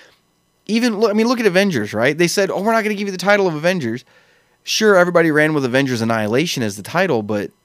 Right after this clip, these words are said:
somebody guessed Endgame. That got out. You know what I mean? So, uh, at some point, it's gonna leak. You know, and maybe these leaks we've heard about Obi-Wan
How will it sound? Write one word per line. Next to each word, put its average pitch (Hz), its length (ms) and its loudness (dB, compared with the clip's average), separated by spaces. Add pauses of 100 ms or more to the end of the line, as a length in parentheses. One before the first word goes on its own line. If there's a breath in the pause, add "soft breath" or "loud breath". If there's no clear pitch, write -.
(120)
somebody 156 640 0
guessed 151 440 -2
Endgame. 98 580 -4 (340)
That 156 360 -2
got 147 280 2
out. 113 480 -2
You 127 160 2
know 143 60 4
what 143 100 4
I 135 60 2
mean? 143 260 0
So, 117 360 -4 (420 soft breath)
uh, 117 320 0 (1000)
at 180 160 -2
some 226 220 2
point, 190 240 -2
it's 139 140 -4
gonna 120 180 -2
leak. 87 360 -12 (180)
You 127 100 0
know, 156 80 2
and 175 160 4
maybe 226 220 2
these 190 260 -6
leaks 196 240 -2
we've 185 140 -6
heard 190 160 -4
about 175 160 0
Obi-Wan 156 360 2